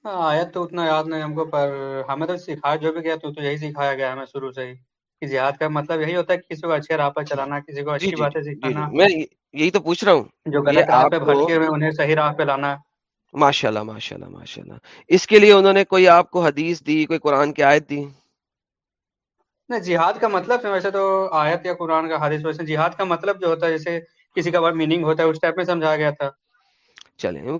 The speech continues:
Speaker 2: ٹھیک ہے، میں نے مان لیا، لیکن میں نے کہا کہ قرآن سے کوئی آیت دی ہمارے مومنوں نے آپ کو اس سلسلے کے اندر؟
Speaker 1: جہاد کا میننگ کے لیے تو ویسے تو جیسے کسی کا میننگ ہو، جیسے کہ اگر کوئی پوچھے گا کاک کا ہندی میننگ کیا ہوتا ہے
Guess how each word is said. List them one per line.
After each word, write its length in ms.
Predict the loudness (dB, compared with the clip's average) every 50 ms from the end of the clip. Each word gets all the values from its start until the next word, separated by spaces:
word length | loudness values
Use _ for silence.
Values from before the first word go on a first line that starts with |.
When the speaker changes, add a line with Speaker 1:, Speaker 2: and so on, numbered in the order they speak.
| -10
Speaker 2:
ٹھیک 300 | -8 -6 -6 -4 0 0
ہے، 120 | 2 2 2
میں 100 | 2 2
نے 80 | 2
مان 240 | 0 2 0 0 0
لیا، 260 | 0 0 0 2 2
لیکن 300 | 2 0 0 0 0 0
میں 100 | 0 0
نے 80 | 0 0
کہا 160 | 2 2 0
کہ 140 | 0 0 -4 -2
قرآن 500 | _ -2 -2 0 -2 0 0 2 0 0
سے 260 | 0 -2 -2 -2 -2
کوئی 220 | -2 -2 -4 -4 -4 -4
آیت 480 | -4 -2 0 0 2 2 0 -2 -4 -6
دی 320 | -6 -4 -4 -4 -6 -8 -12 -12 _
ہمارے 340 | -6 -4 -2 0 0 0 0
مومنوں 500 | 0 -2 -4 -4 -2 -2 -2 -2 -2 0
نے 260 | 0 -2 -2 -2 -2 -4 -4
آپ 280 | -4 -4 -4 -4 _
کو 300 | -8 -8 -6 -6 -6 -8 -10 _
اس 160 | -14 -14 -12
سلسلے 460 | -8 -6 -6 -6 -6 -6 -4 -4 -4
کے 120 | -4 -6
اندر؟ 220 | -6 -6 -6 -8 -8 -10 -14 _ _ _ _ _ _ _ _ _ _ _ _ _ _ _ _ _ _ _ _ _ _ _ _ _ _ _ _ _ _ _ _ _ _ _ _ _ _ _ _ _ _ -20 -16
Speaker 1:
جہاد 320 | -16 -12 -6 -2 -2 -2 -2
کا 140 | -2 -8 -12 -12
میننگ 240 | -14 -14 -16 -12
کے 100 | -12 -12
لیے 260 | -12 -12 -12 -12 -14 -10
تو 360 | -8 -8 -4 -2 0 0 0
ویسے 220 | 0 -2 -4 -6 -6
تو 100 | -6 -6
جیسے 180 | -6 -8 -6
کسی 200 | -8 -8 -10 -6
کا 80 | -4 -4
میننگ 260 | -2 0 -2 0 0
ہو، 80 | -2 -4
جیسے 220 | -4 -8 -8 -4
کہ 60 | -2
اگر 200 | 0 0 0 0
کوئی 180 | -2 -2 -4 -4
پوچھے 260 | -4 -4 -2 0 -2
گا 60 | -2
کاک 280 | 0 0 0 0 0 0
کا 80 | -2
ہندی 240 | -2 0 -2 -2 -2
میننگ 240 | -2 -2 -4 -4 -2
کیا 140 | -2 -2 -2
ہوتا 260 | -2 -2 _ -4 -4
ہے 60 | -4